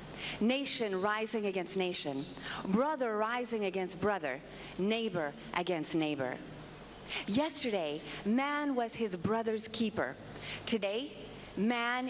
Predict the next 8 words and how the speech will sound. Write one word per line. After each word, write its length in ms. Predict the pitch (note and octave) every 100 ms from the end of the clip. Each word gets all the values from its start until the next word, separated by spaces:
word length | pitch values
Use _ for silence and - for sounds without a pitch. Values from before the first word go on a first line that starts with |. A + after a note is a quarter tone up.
| -
is 120 | G#3
his 280 | - G#3+ G3
destroyer. 720 | F#3 - - F3 D#3+ C#3 C3+ - - - - - - - -
And 180 | C4+
what 200 | C4+ C#4
once 440 | A#3 A#3+ D#4+ D#4+ D4
was 260 | B3+ C4+ A#3
united 920 | G#3+ A3+ A3+ A#3 D4 - F#3+ D#3